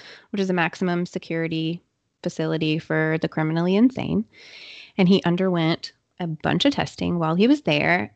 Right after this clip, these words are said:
including the I Q test. So this is where they found out that he had the I Q of one forty-five. And it was there that social workers and psychiatrists disagreed with the paranoid schizophrenic diagnosis.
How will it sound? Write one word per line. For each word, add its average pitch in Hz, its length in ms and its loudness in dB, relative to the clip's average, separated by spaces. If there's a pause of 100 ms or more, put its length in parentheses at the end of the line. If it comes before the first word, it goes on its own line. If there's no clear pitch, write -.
including 214 520 2
the 180 160 2
I 160 120 -2
Q - 240 -8
test. - 380 -8
So - 180 -4
this 180 240 -2
is 180 120 -4
where 175 160 -2
they 165 140 -4
found 156 260 -2
out 151 200 -2
that 156 120 -4
he 160 140 -6
had 156 380 -4
the 147 360 0 (460)
I 156 140 0
Q 160 240 -6
of 156 100 -6
one 160 200 -2
forty-five. 151 580 -4 (920)
And 196 120 2
it - 80 0
was 175 160 0
there 208 460 2
that 165 340 0
social 190 340 -4
workers 175 400 0
and 170 100 -2
psychiatrists 160 960 -4
disagreed 175 880 -2
with 175 180 -2
the 165 80 -4
paranoid 160 540 -4
schizophrenic 165 640 -8
diagnosis. 160 800 -4